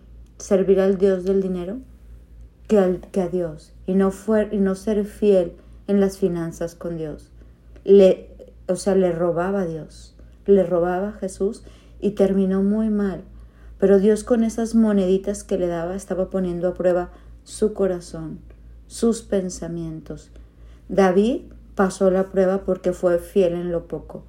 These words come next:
Judas no fue fiel en lo poco. ¿Sí me doy a entender? Por eso Dios dice: "Siervo bueno y fiel,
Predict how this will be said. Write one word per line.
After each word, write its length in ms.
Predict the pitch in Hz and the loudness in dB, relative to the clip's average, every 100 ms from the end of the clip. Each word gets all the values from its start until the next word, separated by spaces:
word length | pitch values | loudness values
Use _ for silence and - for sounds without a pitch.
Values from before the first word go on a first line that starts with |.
| - - - - | -20 -20 -20 -20
Judas 720 | - - 247 254 349 - - - - - | -14 2 6 6 2 -8 -18 -20 -20 -10
no 200 | 190 185 | -2 -2
fue 220 | 170 180 180 | 0 0 0
fiel 300 | - 175 165 | 0 -2 -2
en 180 | 165 | -4
lo 160 | 165 160 | -8 -10
poco. 400 | 160 151 151 147 - - - - - - - - | -12 -12 -14 -16 -18 -20 -20 -20 -20 -20 -20 -20
¿Sí 280 | - - 226 | -18 -2 2
me 260 | 220 220 - | 2 0 -2
doy 240 | 208 208 | 0 2
a 40 | 202 | 2
entender? 640 | 208 202 180 175 175 - - - - - | 0 -2 -4 -4 -8 -10 -18 -20 -20 -6
Por 140 | - 202 | 2 4
eso 260 | 208 226 | 4 2
Dios 320 | 208 214 208 190 | 2 2 2 2
dice: 320 | 208 208 190 | 0 0 -2
"Siervo 540 | - - 233 214 240 | 0 2 4 4 2
bueno 380 | 220 226 214 214 | 2 0 0 0
y 60 | 214 | -2
fiel, 440 | - 214 190 170 | 0 2 2 0